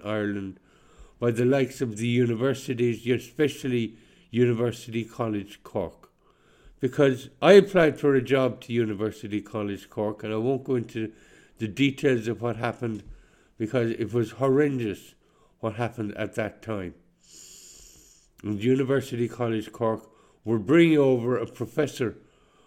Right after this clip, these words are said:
from Russia to run the, what is now called the Applied Mathematics Department. And he had no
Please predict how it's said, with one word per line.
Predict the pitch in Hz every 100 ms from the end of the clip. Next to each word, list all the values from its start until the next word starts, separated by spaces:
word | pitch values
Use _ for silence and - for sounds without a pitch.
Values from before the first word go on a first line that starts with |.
| _
from | _ 127 113
Russia | 127 120 - 113 120 _ _ _ _ _ _ _
to | - 123
run | 127 143 135 135 131
the, | - 135 127 127 - _ _ _
what | - 123 120
is | 113
now | 127 135 131
called | - 131 117
the | 113 120
Applied | 117 143 131 113
Mathematics | 123 117 123 127 110 107 -
Department. | 113 - 117 95 95 82 _ _ _ _ _ _ _ _ _
And | 139
he | 147 170 175
had | 143
no | 143 135 113 104